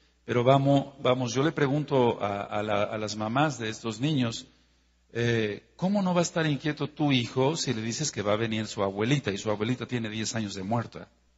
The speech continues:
¿Cómo no va a estar así tu hijo si le dices que va a venir su papá y su papá tiene dos años de muerto?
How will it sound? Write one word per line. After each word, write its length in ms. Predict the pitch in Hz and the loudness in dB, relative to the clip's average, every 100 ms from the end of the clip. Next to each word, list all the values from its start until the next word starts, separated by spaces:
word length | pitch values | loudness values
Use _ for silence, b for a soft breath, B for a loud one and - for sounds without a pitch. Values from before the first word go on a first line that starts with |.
| _ _ _ _ _ | _ _ _ _ _
¿Cómo 220 | - 151 160 | -2 2 4
no 160 | 160 | 6
va 100 | 156 | 4
a 20 | |
estar 240 | 151 151 143 | 4 2 0
así 240 | 139 - | 0 -4
tu 180 | - 156 | 0 2
hijo 320 | 147 120 143 | 4 4 0
si 160 | 156 120 | 0 -2
le 80 | 107 | -4
dices 300 | 113 - - | -4 -4 -4
que 100 | 101 | 0
va 120 | 117 | 0
a 40 | |
venir 240 | 117 113 120 | 0 -2 -4
su 180 | - | -6
papá 680 | - 107 - 139 127 - - _ | 0 0 6 4 4 -10 -20 _
y 60 | 98 | -8
su 120 | 107 | -2
papá 260 | 104 110 | -2 0
tiene 200 | 110 113 | 0 -2
dos 220 | 107 110 113 | -2 -2 -2
años 220 | 104 92 | -2 -4
de 80 | 92 | -2
muerto? 440 | 117 120 - 85 | 2 2 -2 -12